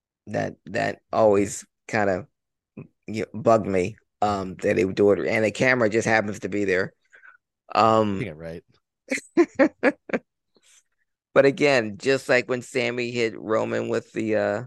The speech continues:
Speaker 1: with the chair, Jay,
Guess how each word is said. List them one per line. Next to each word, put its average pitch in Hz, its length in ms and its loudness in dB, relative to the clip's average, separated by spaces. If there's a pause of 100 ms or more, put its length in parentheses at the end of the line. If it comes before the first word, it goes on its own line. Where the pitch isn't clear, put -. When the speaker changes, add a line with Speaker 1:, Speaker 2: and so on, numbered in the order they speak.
(1300)
Speaker 1:
with 107 200 -2
the 98 100 -6
chair, 113 520 2 (440)
Jay, 120 580 0